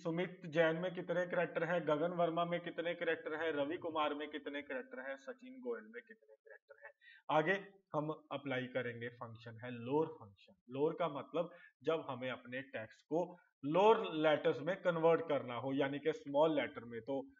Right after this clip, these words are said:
मान लीजिए ये जो फादर name लिखा हुआ है, father name mister मोहित जैन, तो हम चाहते हैं इसमें जितने भी character हैं ये small letter में convert हो जाएं। जब हमें अपने text को small letter में convert करना हो तब हम ये lore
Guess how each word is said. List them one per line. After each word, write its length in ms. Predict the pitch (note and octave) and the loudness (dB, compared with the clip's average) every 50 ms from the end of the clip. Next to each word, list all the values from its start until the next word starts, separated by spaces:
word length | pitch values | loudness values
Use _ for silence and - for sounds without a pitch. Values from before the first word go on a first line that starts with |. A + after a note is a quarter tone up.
| _ _ - | _ _ 0
मान 240 | C#3+ D3 E3 F#3+ F#3 | 4 4 4 4 4
लीजिए 360 | E3+ D#3+ C3 C3 C3 A#2 A2 - - _ _ _ - | 2 -2 -2 -2 -2 -2 -4 -8 -14 _ _ _ -4
ये 180 | C3+ C#3+ D3 D3 | 0 0 0 2
जो 140 | C3+ D3+ D3 | 2 0 0
फादर 420 | - - D3 C3+ C3+ C3+ F3+ F#3 F#3 | 0 0 0 0 4 4 4 4 6
name 200 | F#3 F3 E3+ D#3+ | 4 2 2 2
लिखा 280 | D3+ C#3 C#3 - C#3 | 0 -2 -2 -4 -4
हुआ 360 | C3 A#2+ A#2+ A2+ A2+ G#2+ G#2 | -4 -4 -4 -6 -6 -8 -8
है, 160 | G2+ - G#2 G2+ - _ _ _ _ _ _ _ - - _ _ _ _ _ | -10 -12 -16 -18 -20 _ _ _ _ _ _ _ -20 -20 _ _ _ _ _
father 300 | C#3+ C#3+ C3 B2+ - C#3 | 0 0 0 0 0 -2
name 200 | C#3+ D3+ D#3+ E3 | 0 0 -2 0
mister 580 | D#3 C#3+ C#3 - - D#3+ D#3 C#3+ D3 - - _ _ _ _ _ _ _ _ - C#3 | -2 -2 -4 -2 -2 -2 -2 -2 -4 -10 -16 _ _ _ _ _ _ _ _ -8 -2
मोहित 320 | D3 D#3 E3 E3+ G#3 F#3 | 2 4 4 4 2 -2
जैन, 360 | F3 D3+ C#3 D#3 C#3 A#2 A2 - - - - _ | -4 0 2 2 2 2 0 -6 -10 -18 -12 _
तो 60 | F3+ F3+ | -2 0
हम 180 | D#3 F#3 G#3 | 2 0 2
चाहते 380 | F#3 G#3 F3 D3 C#3 - D#3 D3 | 2 2 2 2 0 -2 -4 -4
हैं 160 | C#3+ D#3 D3 | -4 -4 -4
इसमें 340 | D3 C#3+ - D#3 D#3+ D#3 C3 | -4 -6 -6 -6 -6 -6 -6
जितने 320 | C3 C3+ C3+ D#3 E3+ G3 | -6 -8 -6 -6 -6 -6
भी 140 | F3+ F#3 F3+ | -6 -6 -6
character 420 | - D#3+ C#3+ B2+ A#2 - - B2 | -6 -6 -6 -6 -6 -8 -10 -10
हैं 160 | A#2 B2 D3 D3+ | -6 -4 -4 -4
ये 180 | D3+ D#3 E3+ | -2 -2 -4
small 400 | E3+ - D3 C3+ C3+ D3+ E3+ F3 | -4 -6 -2 2 4 4 4 4
letter 260 | E3 C#3+ B2+ C#3+ C3+ | 2 0 0 -2 -4
में 220 | B2+ B2+ C3 B2+ - | -8 -8 -8 -8 -8
convert 380 | C3+ B2+ A#2 A2+ A#2+ B2 A#2+ A#2+ - | -8 -8 -6 -6 -6 -6 -6 -8 -10
हो 80 | A#2 A2 | -10 -6
जाएं। 280 | B2+ C3 D3+ F3 E3 - - - - _ _ C3 | -4 -2 -2 -2 -4 -6 -10 -20 -20 _ _ -2
जब 180 | C3 D3+ E3+ D3 | 0 0 0 0
हमें 360 | D3 C#3 B2+ C3 B2+ A#2+ - - _ - | -4 -6 -4 -4 -6 -6 -8 -12 _ -8
अपने 320 | B2+ - - C3 C3+ C#3+ | -8 -6 -6 -6 -6 -6
text 460 | C#3+ - - C3 A#2+ A#2+ - - - _ | -6 -4 -4 -4 -4 -6 -8 -14 -10 _
को 140 | D3 D3 | -4 -4
small 420 | D3 D3 - B2+ A#2 A#2+ C3+ D3 D3 | -4 -4 -10 -14 -8 -4 -4 -2 -2
letter 260 | D3 C3+ C3 C3 B2+ | -2 -4 -4 -8 -10
में 140 | B2 B2+ A#2+ | -10 -10 -10
convert 380 | - C3 A#2+ A#2 A#2 A#2 A#2 A2+ - | -10 -10 -10 -10 -10 -10 -12 -10 -12
करना 240 | A#2 A2 A2 A2 A#2 | -12 -12 -10 -10 -10
हो 300 | B2 A#2+ D3+ D#3+ D#3+ - - _ _ _ | -6 -6 -6 -6 -6 -10 -16 _ _ _
तब 160 | D3+ C#3 A#2+ | -4 -4 -4
हम 280 | A2+ B2+ A#2+ A#2+ A2+ A#2+ | -6 -8 -12 -12 -12 -10
ये 60 | B2+ | -10
lore 380 | C3 B2 A#2+ B2 B2 C3+ D3 | -8 -4 -4 -2 -2 -2 -4